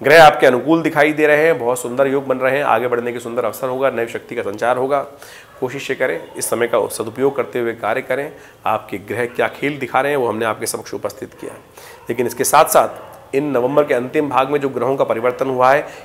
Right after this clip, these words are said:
ये संसार में भी थोड़ा सा, अ, अनेक प्रकार के प्रभाव उत्पन्न कर सकता है। बृहस्पति का जो शुक्र के साथ समसप्तक योग बन रहा है,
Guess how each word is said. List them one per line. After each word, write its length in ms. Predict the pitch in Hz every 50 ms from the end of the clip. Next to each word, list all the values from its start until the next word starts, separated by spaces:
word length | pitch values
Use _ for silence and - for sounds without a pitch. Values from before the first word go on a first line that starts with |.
| - - -
ये 80 | 123
संसार 580 | - - 107 107 110 - - 127 139 156 165 165
में 160 | 156 151 143
भी 140 | 135 180 190
थोड़ा 420 | 147 - 139 135 135 139 139 131
सा, 520 | - - - 95 110 135 160 180 - - - - - - - - -
अ, 540 | - 113 120 127 131 139 139 147 143 - 143
अनेक 180 | 156 180 190 190
प्रकार 280 | - 156 - 156 156
के 100 | 156 165
प्रभाव 340 | 156 135 123 - - 147 127
उत्पन्न 320 | 120 113 - - 120 113 110
कर 120 | 107 104
सकता 300 | - - - - - 101
है। 160 | 98 - - - - - - - - - - - - - -
बृहस्पति 380 | 131 143 143 - 190 190 233
का 360 | 214 233 226 220 226 220 214 190
जो 320 | 147 160 175 175 170 165
शुक्र 540 | 160 - - - - - - - - 208 -
के 100 | 190 175
साथ 200 | 175 170 180 180
समसप्तक 540 | 180 - 151 151 - 156 - - - 165 -
योग 220 | 135 131 151 156 -
बन 140 | 127 120 120
रहा 200 | 117 113 117 113
है, 340 | 107 104 - - - -